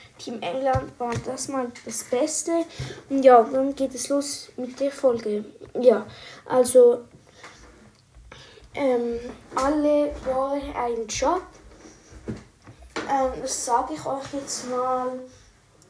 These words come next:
Also, ähm, fangen wir an mit Shelly. Bei Shelly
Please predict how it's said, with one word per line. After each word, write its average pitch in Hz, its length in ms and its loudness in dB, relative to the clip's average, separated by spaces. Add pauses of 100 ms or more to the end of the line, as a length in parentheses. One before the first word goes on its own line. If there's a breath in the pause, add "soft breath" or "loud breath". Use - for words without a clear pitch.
Also, 254 920 6 (220)
ähm, 240 480 -2 (440 soft breath)
fangen 294 440 -6
wir 277 400 -4
an 285 440 0 (220 loud breath)
mit 233 420 -8
Shelly. 269 800 -2 (760 loud breath)
Bei - 280 -6
Shelly 320 1040 0